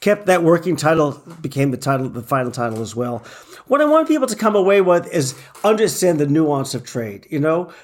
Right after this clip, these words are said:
there are, we have benefited enormously from trade. We have also hurt a number of people because of trade who have not been able, whose lives have been upended and disrupted,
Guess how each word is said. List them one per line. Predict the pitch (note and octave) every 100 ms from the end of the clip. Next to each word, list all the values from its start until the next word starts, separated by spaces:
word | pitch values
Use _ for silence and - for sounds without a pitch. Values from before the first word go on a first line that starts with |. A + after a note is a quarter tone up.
| _ _ _ -
there | F3+ C3 D#3 D#3 D#3+
are, | D#3+ D3+ C#3+ C#3+
we | E3 D#3
have | D#3 C#3+
benefited | G3 G#3+ G#3+ F#3+ E3+ -
enormously | D3 C3+ D3 F3+ F3+ E3+ C#3+
from | D#3 C3+
trade. | - C3+ C3 C3 - - -
We | E3+
have | D#3
also | - E3+ - E3+
hurt | A#2+ - F#3+ -
a | D3
number | C3+ C#3+ D3 C#3
of | C3
people | - C#3+ D3 C3+ B2+ - _ _ _ _
because | C#3 C3 D#3 D3+
of | C#3
trade | - C3+ C3
who | A#2 B2
have | A2 B2
not | C3 D3 D#3 - -
been | C3+
able, | B2+ A#2 A#2
whose | C3+ A#2+
lives | B2+ C#3+ D3
have | C3+
been | C3+ B2+
upended | D#3 C#3 C#3+ B2+ A#2+ A#2+
and | C#3+ C3
disrupted, | A2+ - C#3 C3 - B2+